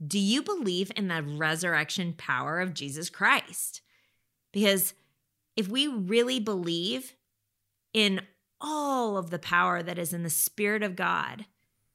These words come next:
then we, then that means that there's literally no cap on what our kids can learn. There's no cap on the capacity or the spiritual maturity. They don't have to be a certain age to hit a certain milestone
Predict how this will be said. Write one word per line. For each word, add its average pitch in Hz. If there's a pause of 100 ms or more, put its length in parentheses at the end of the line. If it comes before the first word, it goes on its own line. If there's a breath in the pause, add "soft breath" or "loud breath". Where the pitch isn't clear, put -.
(500)
then 202
we, 269
then 247
that 277
means 240
that 185
there's 196
literally 294
no 294
cap 208 (100)
on 190
what 180 (360)
our 196
kids 185
can 165
learn. 285 (460 loud breath)
There's 190
no 294
cap 214 (120)
on 196
the 185
capacity 190
or 185
the 160
spiritual 202
maturity. 196 (260 loud breath)
They 226
don't 277
have 285
to 262
be 233
a -
certain 220
age 202
to 196
hit 190
a 208
certain 190 (260)
milestone 190